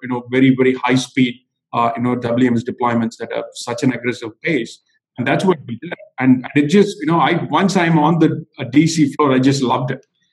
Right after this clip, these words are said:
It's like, you know, back in the days, you know, and the factory floor and, you know, uh, all that came back, and every minute I enjoyed it. And that's what led to this. And then I got a chance to, uh, do an M B A with Georgia Tech. And then we saw this opportunity. I mean, you know, um, after two thousand seven with the,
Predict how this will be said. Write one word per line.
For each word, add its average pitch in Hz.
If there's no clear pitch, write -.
It's -
like, 131
you -
know, 135
back 135
in 143
the 135
days, 131
you 127
know, 131
and 123
the -
factory 131
floor 123
and, 117
you 120
know, 117
uh, 120
all 147
that 143
came 131
back, 135
and 117
every 135
minute 135
I 120
enjoyed 127
it. 127
And 120
that's 143
what 165
led 139
to 139
this. 165
And 131
then 143
I 135
got 139
a 135
chance 135
to, 123
uh, -
do 131
an 120
M 127
B 131
A -
with 127
Georgia 127
Tech. 175
And 175
then 202
we 190
saw 202
this 254
opportunity. 160
I 120
mean, 160
you 139
know, 147
um, 135
after 156
two 160
thousand 135
seven 147
with 131
the, 120